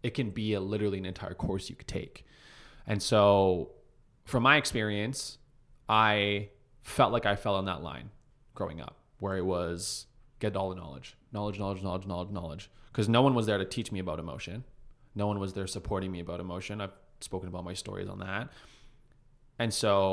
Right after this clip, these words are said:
I just was said, "Okay, well, if no one's gonna teach me that, it's clearly evident the school system wants me to know intelligence. So I'm just gonna keep running with that and get as smart as possible." Was your upbringing the same? And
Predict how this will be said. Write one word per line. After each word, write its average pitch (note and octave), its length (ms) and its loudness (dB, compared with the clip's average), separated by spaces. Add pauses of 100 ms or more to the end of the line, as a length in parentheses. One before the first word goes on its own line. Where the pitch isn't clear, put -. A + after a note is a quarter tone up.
(140)
I - 100 2
just G2 120 -4
was G#2 140 -4
said, F#2 160 -4
"Okay, F#2 200 -6
well, F#2 160 0
if - 60 -12
no G2 80 -4
one's G2+ 140 -4
gonna G2+ 200 -2
teach - 120 -10
me F#2 160 -8
that, - 220 2
it's - 200 -12
clearly D#3+ 640 2 (140)
evident G#2+ 320 0
the G#2 140 -2
school G#2 260 0
system G2+ 220 -2 (160)
wants G2+ 280 -2
me F#2+ 140 -4
to G2 140 -6
know F2 120 -2 (120)
intelligence. - 500 -10 (580)
So F#2+ 100 -6
I'm G2 120 -2
just G#2 120 -4
gonna F#2 200 -6 (120)
keep A2+ 200 -2 (120)
running A2 240 0
with A2+ 100 -6
that F#2+ 180 0
and F#2+ 140 -8
get E2 120 -10
as F#2 80 -10
smart F#2+ 300 -6
as - 40 -12 (120)
possible." - 320 -14 (840)
Was G2+ 180 -4 (200)
your B2 480 8
upbringing G#2+ 400 0
the G2+ 80 -4
same? E3+ 640 0 (560)
And G2+ 800 -2